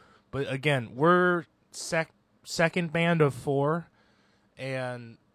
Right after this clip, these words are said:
the third band, she disappears completely. The fourth band, she's, like, gone. I don't even see her in the bar or outside anywhere. And by the last song of the fourth band, I text,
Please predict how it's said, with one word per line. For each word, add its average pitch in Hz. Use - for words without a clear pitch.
the 143
third 190
band, 147
she 135
disappears 135
completely. 120
The 131
fourth 202
band, 151
she's, 170
like, 123
gone. 147
I 131
don't 160
even 117
see -
her 131
in 123
the 113
bar 123
or 120
outside 120
anywhere. 110
And 135
by 143
the 139
last 160
song 185
of 165
the 135
fourth 156
band, 160
I 120
text, -